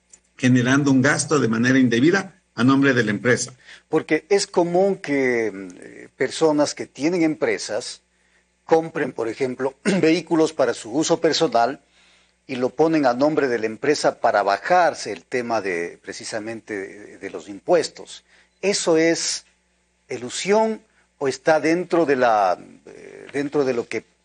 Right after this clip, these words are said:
Speaker 2: prevé o lo que facilita la ley y el S R I para beneficiarte, beneficiarse de ciertos impuestos, Carlos?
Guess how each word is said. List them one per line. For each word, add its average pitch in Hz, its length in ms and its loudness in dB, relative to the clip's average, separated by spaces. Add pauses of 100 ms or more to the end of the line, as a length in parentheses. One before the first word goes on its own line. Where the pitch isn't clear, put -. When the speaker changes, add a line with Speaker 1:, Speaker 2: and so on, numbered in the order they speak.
Speaker 2:
prevé 147 600 0
o 120 120 -6
lo 104 140 -10
que 95 360 -6
facilita 135 560 -4
la 104 120 2
ley 143 300 0 (220)
y 120 140 -6
el 120 80 -2
S 139 220 -2
R 127 160 0
I 139 140 -2
para 117 240 0
beneficiarte, 113 920 -4 (140)
beneficiarse 113 580 -10
de 113 60 -8
ciertos 120 320 -12
impuestos, 107 420 -10
Carlos? - 280 -18